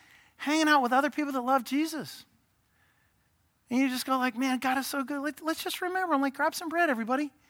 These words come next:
Jesus, thanks for giving your body. Grab some juice." Just, Lord, if you will, you're toasting the Lord. You're just saying, "Lord, because of you, I have life and forgiveness and grace, and we have this great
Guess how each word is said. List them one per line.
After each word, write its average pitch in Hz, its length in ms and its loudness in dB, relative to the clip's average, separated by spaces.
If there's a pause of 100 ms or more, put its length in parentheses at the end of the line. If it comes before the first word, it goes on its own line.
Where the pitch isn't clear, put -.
(640)
Jesus, 294 260 -4
thanks 302 240 -2
for 285 80 -8
giving 294 240 -2
your 285 100 0
body. 285 460 -2 (1800)
Grab 269 220 -4
some 294 180 -4
juice." 254 480 -4 (600)
Just, 262 200 -10
Lord, 285 360 0 (460)
if 240 140 -4
you 294 120 0
will, 302 300 0
you're 226 140 -4
toasting 320 580 0
the 320 80 0
Lord. 302 300 0
You're 233 100 -6
just 240 160 -8
saying, 269 180 -2
"Lord, 311 240 0 (300)
because 320 380 0
of 320 120 -4
you, 311 140 2
I 302 160 4
have 302 120 2
life 320 360 2
and 226 100 -4
forgiveness 269 500 -4
and 233 120 -4
grace, 269 260 0
and 233 120 -4
we 285 80 0
have 285 120 -2
this 233 140 -4
great 285 280 -2